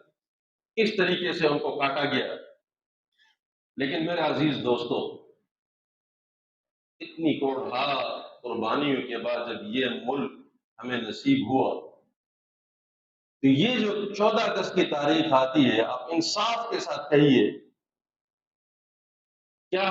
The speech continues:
ہم حقیقی معنوں میں جو ہمیں شکر کا نذرانہ پیش کرنا چاہیے تھا،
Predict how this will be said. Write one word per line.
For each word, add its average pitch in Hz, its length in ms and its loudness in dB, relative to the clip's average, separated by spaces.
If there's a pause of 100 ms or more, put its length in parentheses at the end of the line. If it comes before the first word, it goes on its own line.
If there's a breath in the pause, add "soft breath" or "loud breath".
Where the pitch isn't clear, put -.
ہم 190 240 0
حقیقی 226 540 4
معنوں 175 320 4
میں 139 180 2 (140)
جو 175 200 -2
ہمیں 175 260 -2 (120)
شکر 214 420 0
کا 214 120 0
نذرانہ 160 500 -4 (100)
پیش 156 180 -4 (120)
کرنا 151 280 -4
چاہیے 147 480 6
تھا، 104 100 -4